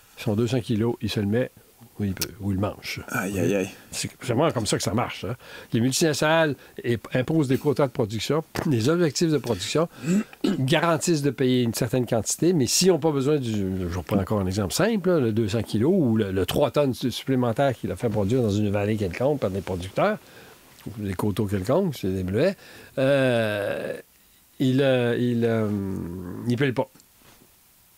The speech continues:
Speaker 1: Alors, il y a un conditionnement du marché, et ça, ça lui permet à Walmart de, de vendre pas cher. Il y a des coûts sociaux, parce qu'aussi, ça tue des agriculteurs, ça ruine des agriculteurs.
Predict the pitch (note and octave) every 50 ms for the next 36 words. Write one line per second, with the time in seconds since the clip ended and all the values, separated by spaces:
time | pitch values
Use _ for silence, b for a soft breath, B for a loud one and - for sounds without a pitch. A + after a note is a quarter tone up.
0 | _ _ - B B B B B B B B B B B B G#2 F#2+ F#2 A2+ B2+
1 | A#2+ A2 - - F#3 G#3+ F3 C3+ - F3 D#3+ D3+ D#3 D3 B2 A#2 B2 G#2 F2+ -
2 | - - C3+ D#3+ G#3+ G#3 - G2+ F#2+ - - G#3 - - C#3 B2+ B2+ A#2+ - B2
3 | G2+ G2 G#2+ D3+ G#3+ A#3 F3 B2 G#2+ G#2+ G2 A2 D#3 G#3 A#3 G3+ - - - -
4 | F2+ G#2+ G#2 G#2 F#2 F2+ - - F2+ F#2 - D#2+ - A2 C#3 E3+ E3 - G#3+ G#3
5 | - - E3 D3+ D3+ D3 C#3 - - - _ b b b b b b b b b
6 | b b b F#2+ F#2 F#2 G2 F2+ - - G3+ A3 G#3+ E3 A2+ - - - D#3 G#2
7 | - - C3+ C#3 F3+ C4+ D#4 - - _ _ _ _ _ _ _ _ _ _ b
8 | b b b b b b b b b - - - - A#2 G#2+ - - - E3 -
9 | - G#2 F2+ - - - G#3+ E3 C#3 A#2 A2+ A2+ G2+ G#2 G#2 G2 G#2 F2+ - -
10 | A#2+ D#3+ G#3+ A3+ F#3 A#2 - G2 F#2 F2 G#2+ B2+ D#3 F#3 E3+ D3 A#2+ A#2 G2+ F#2+
11 | F#2+ F2+ D#2 - - G2 G#2 - E3+